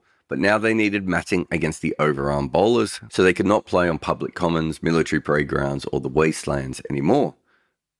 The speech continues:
This meant that cricket became a sport that few could afford. The first Danish cricketing star thus had to be a nobleman. It was Charles von Buchwald. In nineteen hundred, he became the first Dane to score a century.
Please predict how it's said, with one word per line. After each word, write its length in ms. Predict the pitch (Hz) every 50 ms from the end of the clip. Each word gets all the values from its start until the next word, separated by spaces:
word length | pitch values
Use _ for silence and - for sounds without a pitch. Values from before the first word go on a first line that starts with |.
| _ _ _ -
This 220 | 120 143 139 -
meant 220 | - 143 131 98 -
that 140 | 92 - -
cricket 280 | - 117 117 120 -
became 280 | - 98 - 98 90 87
a 40 | 85
sport 340 | - - 73 71 64 -
that 120 | - - -
few 240 | - - 71 69 64
could 160 | - 76 67
afford. 480 | 65 - - 87 95 92 - - - - _ _ _ _ _ _ _ -
The 80 | 87
first 540 | - - - 117 120 123 - - - 92 82
Danish 400 | 80 92 95 92 87 85 - - - - -
cricketing 360 | - 110 107 - 104 90 87
star 420 | - - - 80 78 78 78 78 - -
thus 360 | - 78 80 80 - - - -
had 180 | - - - -
to 80 | - -
be 120 | 82 80
a 60 | 87
nobleman. 560 | 92 87 85 92 104 101 92 76 - - - _ _ - - _ _ _ _ -
It 200 | 110 107 - -
was 180 | 92 85 - -
Charles 480 | - 107 107 104 107 117 113 107 - _ _ -
von 320 | 82 80 87 85 82 82 78 _ - 85
Buchwald. 520 | 82 151 - - - 85 71 64 - - - _ _ _ - _ _ _ _ _ -
In 160 | 98 92 92
nineteen 340 | 104 113 120 117 127 110 98
hundred, 360 | - 98 98 92 107 120 120
he 160 | - - 87
became 260 | 78 - - 85 78
the 120 | 78 80 - _ -
first 320 | 113 123 156 170 - -
Dane 320 | - 92 82 73 65 - -
to 100 | - -
score 460 | - - 76 71 69 65 - - _ -
a 140 | - 76 76
century. 580 | - - - - 127 127 - - - - -